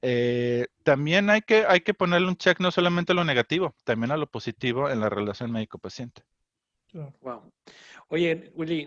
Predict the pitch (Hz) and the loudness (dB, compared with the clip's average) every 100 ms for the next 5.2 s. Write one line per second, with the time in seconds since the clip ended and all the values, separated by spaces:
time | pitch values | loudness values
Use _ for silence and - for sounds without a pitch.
0 | 156 143 151 127 131 123 156 170 147 147 | -8 -4 -2 -2 -4 -6 -4 -2 0 -2
1 | 180 185 185 180 170 170 160 170 160 147 | -2 -4 -4 -2 -2 -2 -6 -8 -4 -2
2 | 143 143 160 - 147 - 190 - _ - | -2 -2 -6 -4 -6 -4 -8 -8 _ -10
3 | 127 127 131 120 139 135 143 - 127 123 | -6 -4 -4 -4 -6 -8 -8 -6 -6 -6
4 | 123 143 139 160 156 151 135 127 120 123 | -6 -6 -4 -4 -2 0 2 0 -2 -4
5 | 127 | -6